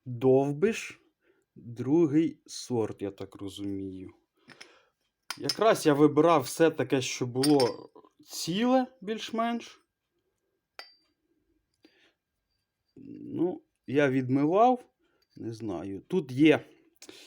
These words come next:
є ось такий, це заводський брак кераміки на кришечці. Ну, а так, без сколів, без тріщин. Є така цукерниця.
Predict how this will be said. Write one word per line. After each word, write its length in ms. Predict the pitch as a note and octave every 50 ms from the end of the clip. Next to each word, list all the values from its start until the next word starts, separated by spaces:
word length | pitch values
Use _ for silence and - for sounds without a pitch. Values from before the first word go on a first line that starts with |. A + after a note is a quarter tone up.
| - _
є 400 | - A2 G#2+ A#2+ C3 C3 B2+ A#2
ось 320 | A2 A2+ A2 G2+ - - -
такий, 380 | _ - - - - A#2 A2
це 220 | G2+ - - A#2+ A2+
заводський 840 | G2+ G2+ A2 G#2+ G#2 G#2 G2+ - - - - A2+ G#2+ G2+ - - _ _ _ _ _ _ _ _ _
брак 400 | - G#2 G#2+ G2+ G#2+ G#2+ G#2 _ _ _
кераміки 640 | - A2+ A2+ C3 D3 F3 G3+ A3 A3 G#3 G3+ A3
на 140 | G3+ G3+ G3+
кришечці. 720 | G3 - - G#3+ G#3+ G3+ - - F#3+ - - - - F#3+ - _ _ _ _ _ _ _ -
Ну, 180 | A#2+ B2 B2
а 100 | B2 A#2+
так, 340 | B2 - - F3 G3+ G3+ D#3
без 260 | B2 A2+ C3 B2+ -
сколів, 460 | - - - C#3+ D#3+ F3+ F3+ F#3 D#3
без 240 | B2 C#3 C#3+ C#3+ -
тріщин. 720 | _ - C3 C#3 B2+ A2 F#2+ - - - - - F2 D#2+ - _ _ _ _ _ _ _ _ _ _ _ _ _ _ _ _ _ _ _ _ - - - - - - - - - - - - - - _ _ _ _ _ _ _ _ - _ _ _ _ _ _ _ _ _ _ _ _ _ _ _ _ _ _ _ _ _ _ _ _ _ _ _ _ _ -
Є 400 | G2+ F#2 F#2 G2+ C3 D3+ C#3 A#2+
така 320 | - G#2+ G2 - F#2+ F#2
цукерниця. 720 | - - - G#2 - - G2+ G2 F#2+ G2 G2 G2 - -